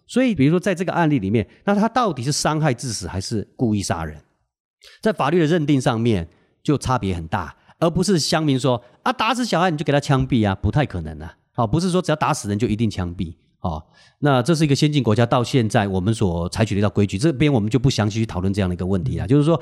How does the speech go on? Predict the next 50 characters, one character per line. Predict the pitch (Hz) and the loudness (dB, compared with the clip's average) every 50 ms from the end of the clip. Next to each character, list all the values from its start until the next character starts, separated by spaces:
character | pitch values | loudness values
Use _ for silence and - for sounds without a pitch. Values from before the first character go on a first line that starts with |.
| - - - | -4 -14 -8
死 | - - 110 | -4 -2 -2
刑 | 95 101 131 | 0 0 0
存 | 131 - 113 113 | 2 2 2 2
废， | 113 131 110 | 4 4 4
或 | 127 131 | 4 4
者 | 110 | 2
是 | 107 113 | 2 2
说 | 127 131 139 143 | 4 4 2 2
该 | 139 160 170 | 2 0 0
怎 | - 127 | 0 0
么 | 98 117 | 0 0
样 | 127 117 | 0 0
死 | - - 87 | 0 -4 -6
刑， | 80 90 92 | -6 -4 0
这 | 135 | 0
我 | 117 | 0
们 | 95 | 0
先 | 95 104 | 0 0
不 | 104 117 | 0 -2
搞 | - 82 73 - - | -2 -4 -10 -12 -14
讨 | - - 80 | -10 -8 -4
论。 | 85 98 92 - - - - - - | -2 -2 -2 -4 -8 -20 -18 -10 -2
我 | - 156 | 0 2
们 | 180 | 2
现 | 185 240 | 2 2
在 | 226 | 0
讨 | 214 - - | 0 0 0
论 | 120 151 160 | 2 2 2
的 | 143 | 2
是 | 135 139 | 2 0
说， | 151 143 - - - - | -2 -2 -2 -6 -10 -2
诶， | - 202 | 0 2
那 | 233 262 | 2 2
律 | 208 190 196 180 | 2 2 2 0
师 | - - | 2 0
要 | 170 | 0
干 | - 180 127 | 2 0 0
什 | 104 98 | 0 -2
么？ | 82 78 73 - _ _ _ _ - | -4 -4 -8 -12 _ _ _ _ -4
我 | - 131 | -2 0
刚 | 156 156 | 2 2
刚 | 156 | 2
讲 | 151 - 92 71 73 | 0 0 -2 -4 -4
了， | 73 82 _ _ _ _ _ | -10 -14 _ _ _ _ _
国 | - 156 175 208 | 0 2 2 4
家 | 214 240 233 233 233 226 - - - _ _ - | 4 2 2 2 2 0 -2 -6 -16 _ _ -4
有 | - 127 131 123 117 127 - | 2 4 4 4 4 2 2
义 | - 196 175 170 | 4 4 6 6
务 | 175 170 147 139 | 6 6 6 4
让 | 151 160 135 110 104 - | 4 4 2 0 -6 -12